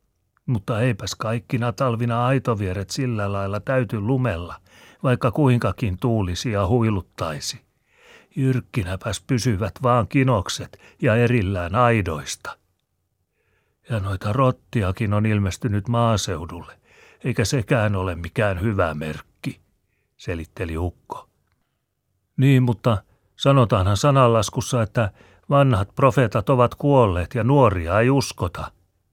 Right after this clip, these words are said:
sanoin siihen vastaukseksi. "Jospa se niin olisikin, olisin varsin hyvilläni, mutta niin ei ole.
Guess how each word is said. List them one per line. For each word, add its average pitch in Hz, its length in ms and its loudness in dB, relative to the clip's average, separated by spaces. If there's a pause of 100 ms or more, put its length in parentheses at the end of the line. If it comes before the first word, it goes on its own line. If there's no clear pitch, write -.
(120)
sanoin 78 340 -4
siihen 78 360 -10
vastaukseksi. - 920 -10 (1400)
"Jospa 107 340 -4
se 120 180 -4
niin 117 260 2
olisikin, 101 680 -2 (340)
olisin 107 380 -2
varsin 101 460 -2
hyvilläni, 82 720 -4 (400)
mutta 113 240 -2
niin 98 280 0
ei 87 200 -6
ole. 82 260 -10